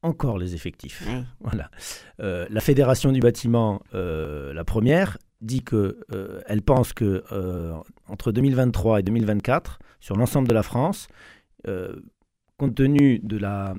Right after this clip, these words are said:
Speaker 1: de la diminution de la délivrance de permis et de la, donc de, forcément de la baisse des ventes de logements neufs, euh, l'ensemble de la profession du bâtiment va perdre entre cent cinquante mille et deux cent mille emplois. Voilà.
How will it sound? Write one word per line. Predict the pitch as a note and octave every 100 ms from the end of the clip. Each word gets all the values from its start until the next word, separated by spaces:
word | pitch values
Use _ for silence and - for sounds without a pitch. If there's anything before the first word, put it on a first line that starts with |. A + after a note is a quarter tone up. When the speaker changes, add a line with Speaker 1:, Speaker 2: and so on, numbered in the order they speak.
| -
Speaker 1:
de | A2
la | G#2
diminution | D3 E3 E3 - - D#3+ C#3 B2 - -
de | A#2
la | A#2
délivrance | B2 C3 B2+ C3+
de | A#2
permis | A2 A#2 B2 B2+ A#2
et | - G#2
de |
la, | G2 G2 - A2+
donc | A2+ A2
de, | G#2+
forcément | - C3+ - C#3+ C#3
de | A#2+
la | G#2+
baisse | B2 A#2+
des | B2+
ventes | A#2+ B2 - -
de | G#2+
logements | G#2+ G#2 G#2
neufs, | D3+ - - - - - - - - - -
euh, | - G2+ A#2
l'ensemble | A#2+ C#3+ C3+ E3 D3+ C3
de | A#2+
la | A#2
profession | - B2+ - - A#2+
du | A#2
bâtiment | A2+ - C#3 D#3
va | C3
perdre | D#3 D3
entre | C3+ B2
cent | - C#3+
cinquante | C#3+ C3+ C3+ D3
mille | D3+
et |
deux | C3 B2+
cent | B2
mille | A#2+
emplois. | A2 - F#2 - _ -
Voilà. | E2